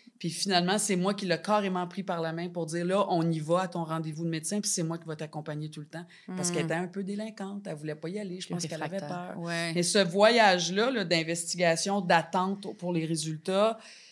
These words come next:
Speaker 1: le choc
Speaker 2: Ah, tout à fait.
Speaker 1: qui est immense. Je veux
Speaker 2: Mhm.
Speaker 1: dire, c'est, c'est, y a pas de mots pour ça. Tout ça aussi, ça crée beaucoup d'anxiété.
Speaker 2: Ouais.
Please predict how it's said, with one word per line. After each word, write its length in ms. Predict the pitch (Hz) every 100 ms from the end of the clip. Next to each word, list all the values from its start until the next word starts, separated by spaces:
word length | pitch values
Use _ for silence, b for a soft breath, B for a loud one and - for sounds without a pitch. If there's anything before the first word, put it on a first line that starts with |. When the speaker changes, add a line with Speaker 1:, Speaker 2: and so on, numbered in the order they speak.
| B 175 B -
Speaker 1:
le 160 | 180 165
choc 680 | - - 240 277 - - _ - 160
Speaker 2:
Ah, 100 | 151
tout 200 | - 151
à 40 |
fait. 220 | 147 151 -
Speaker 1:
qui 220 | - 202
est 680 | 190 190 185 185 180 175 - _ _ _ -
immense. 680 | 233 214 214 185 160 170 160
Je 40 | 170
veux 40 |
Speaker 2:
Mhm. 60 | 170
Speaker 1:
dire, 100 | 175
c'est, 200 | - 175
c'est, 180 | -
y 60 | 190
a 40 |
pas 180 | 175 220
de 140 | 202 185
mots 280 | 185 196
pour 240 | 196 165 -
ça. 360 | - 196 226 226 B B B -
Tout 140 | 269
ça 240 | - 247
aussi, 300 | 233 180 220
ça 180 | 202 185
crée 220 | 175 190
beaucoup 340 | 165 170 175 214
d'anxiété. 720 | 185 175 - 180 170 180 - -
Speaker 2:
Ouais. 200 | 180 185